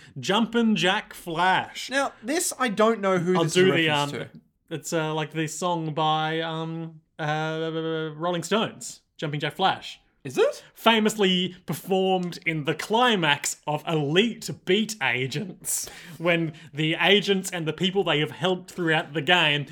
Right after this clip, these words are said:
Speaker 1: realize that the invading aliens can be harmed by the power of music and a good beat. So they, they use that power to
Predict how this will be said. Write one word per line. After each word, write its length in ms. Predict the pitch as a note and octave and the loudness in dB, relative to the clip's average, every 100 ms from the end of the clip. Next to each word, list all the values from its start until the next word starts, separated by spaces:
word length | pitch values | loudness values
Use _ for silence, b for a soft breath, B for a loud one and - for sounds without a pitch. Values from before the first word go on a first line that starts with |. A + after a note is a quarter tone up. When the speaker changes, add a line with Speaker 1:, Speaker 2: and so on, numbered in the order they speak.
| E3 | -8
Speaker 1:
realize 480 | D#3 F3+ F#3 E3+ E3 | 2 4 4 4 2
that 120 | E3 | 0
the 120 | D#3+ D#3 | -4 -2
invading 480 | C#3 F#3+ A3 G3 G3 | 4 4 4 0 2
aliens 520 | F3 F#3 D#3+ C#3 D3 | 0 0 -2 -4 -6
can 180 | - D3 | -4 -4
be 120 | C#3+ | -6
harmed 580 | A#2+ E3+ F3 F3+ F3+ - | -2 0 2 0 -2 -4
by 160 | C#3+ | -4
the 100 | C3 | -4
power 520 | C3+ - F3+ F#3+ F#3+ F#3+ | -4 4 4 6 2 0
of 180 | D3+ | -4
music 500 | C3+ D#3 F#3+ F3+ F3+ - | -4 -2 -2 -2 -4 -6
and 160 | D#3 | -6
a 120 | C#3 | -6
good 420 | B2 D#3 D#3+ B2 - | -6 -2 -2 -2 2
beat. 420 | G#3 F#3+ - - _ _ _ - | 2 2 -4 -10 _ _ _ -10
So 280 | - F#3 D3+ | 0 4 4
they, 240 | D#3 D3+ - B B _ _ - | 2 -2 -4 B B _ _ -2
they 120 | E3 | -2
use 320 | D3 G3 A3+ | 2 2 4
that 200 | G#3+ F#3 | 2 2
power 560 | - F#3 F#3 F3+ F3+ - B - | 4 6 6 6 2 0 B -6
to 360 | F3 D3 C3 | -4 -2 -4